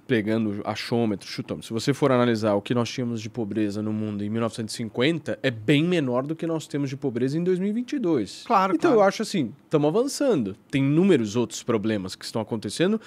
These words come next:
Speaker 1: e problemas que não existiam antes. Como, por exemplo, lidar com informação.
Speaker 2: Sim, sim,
Speaker 1: Isso é um
Speaker 2: sim.
Speaker 1: negócio que a gente não tinha. E a sociedade tá batendo cabeça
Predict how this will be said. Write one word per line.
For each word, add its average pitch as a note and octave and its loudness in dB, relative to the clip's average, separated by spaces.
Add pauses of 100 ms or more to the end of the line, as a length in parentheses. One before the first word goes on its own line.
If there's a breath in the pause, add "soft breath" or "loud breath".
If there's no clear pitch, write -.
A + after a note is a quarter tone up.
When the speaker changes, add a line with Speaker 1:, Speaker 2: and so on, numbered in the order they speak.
(320 loud breath)
Speaker 1:
e E3+ 0
problemas E3 2
que G#3 -2
não G3+ 2
existiam G#3 -2
antes. F#2+ -8 (140)
Como, A#2 -4
por B2 0
exemplo, C#3+ 0
lidar E3 2
com F#3+ -2
informação. A#2+ -4 (600 soft breath)
Speaker 2:
Sim, C4+ 4
sim, G#3 0
Speaker 1:
Isso G#3 2
é E3 6
um - 6
Speaker 2:
sim. E3+ 4
Speaker 1:
negócio D3+ 4
que F3+ 0
a F3+ 2
gente A#3+ -2
não G4 0
tinha. C3+ -2
E - 0
a A#2+ 4
sociedade B2 0
tá D3+ 4
batendo F#3 0
cabeça D#3+ 0